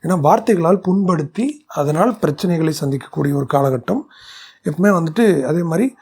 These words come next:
உங்க கணவன், அதாவது நீங்க பெண்ணாக இருந்தீங்கன்னா உங்க கணவரோட நீங்க கொஞ்சம் முடிஞ்ச அளவுக்கு விட்டு கொடுத்து அட்ஜஸ்ட் பண்ணி போங்க. சண்டைகள் வந்தாலும் கூட இப்போதைக்கு அதை கண்டுக்க வேண்டாம், அப்புறம் பார்த்துக்கலான்ற ஒரு இந்த எண்ணத்துல நீங்க தள்ளி போடுறது ரொம்ப ரொம்ப சிறந்தது.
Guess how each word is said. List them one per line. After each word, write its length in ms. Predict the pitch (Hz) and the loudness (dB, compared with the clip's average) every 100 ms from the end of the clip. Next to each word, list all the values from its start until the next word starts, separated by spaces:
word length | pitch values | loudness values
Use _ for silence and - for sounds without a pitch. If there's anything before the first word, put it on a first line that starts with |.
| _ _ | _ _
உங்க 220 | 165 160 | -6 -4
கணவன், 540 | - 175 190 208 196 - _ _ _ _ | 0 2 4 2 0 -10 _ _ _ _
அதாவது 300 | 165 175 190 | 0 2 2
நீங்க 200 | 175 165 | 0 0
பெண்ணாக 440 | 180 196 214 175 | 0 2 2 2
இருந்தீங்கன்னா 360 | 156 151 170 240 - _ _ _ | -2 -4 -6 -8 -12 _ _ _
உங்க 380 | 170 175 151 170 | -6 -4 -2 2
கணவரோட 460 | 208 185 170 240 - _ _ | 4 4 2 0 -4 _ _
நீங்க 280 | 170 165 165 | -10 -6 -4
கொஞ்சம் 420 | 165 147 147 190 | -2 -2 -2 0
முடிஞ்ச 140 | 214 | 0
அளவுக்கு 300 | 190 175 180 | 2 0 0
விட்டு 240 | 175 156 190 | -4 -2 -4
கொடுத்து 320 | 160 151 160 | -4 -2 -2
அட்ஜஸ்ட் 240 | 143 170 | -2 -6
பண்ணி 180 | - 147 | -6 -6
போங்க. 480 | 135 131 139 196 208 _ _ _ _ _ _ | -4 -6 -4 -4 -6 _ _ _ _ _ _
சண்டைகள் 560 | _ - 175 190 208 190 | _ 0 2 4 4 4
வந்தாலும் 420 | 170 165 170 160 | 0 0 0 -2
கூட 180 | 156 202 | -2 -2
இப்போதைக்கு 480 | 262 175 214 226 226 | -2 0 2 4 4
அதை 240 | 208 180 | 0 0
கண்டுக்க 200 | 180 170 | -2 -2
வேண்டாம், 260 | 160 151 151 | -2 -2 -2
அப்புறம் 180 | 147 127 | -4 -2
பார்த்துக்கலான்ற 840 | 160 165 151 151 147 139 131 135 - _ _ _ | -2 -2 -4 -4 -2 0 0 -2 -8 _ _ _
ஒரு 460 | 151 143 139 131 135 _ _ | -2 2 2 0 -6 _ _
இந்த 200 | 175 143 | -10 -6
எண்ணத்துல 500 | 131 147 180 170 208 | -4 -2 -2 -2 -2
நீங்க 200 | 196 180 | 0 -2
தள்ளி 340 | 208 190 233 | -2 0 2
போடுறது 460 | 269 190 156 151 165 - _ _ _ | 2 0 -2 0 -4 -6 _ _ _
ரொம்ப 280 | - 175 190 | -4 0 2
ரொம்ப 200 | 170 170 | 0 0
சிறந்தது. 580 | 208 160 131 123 131 | -2 -2 -2 -4 -6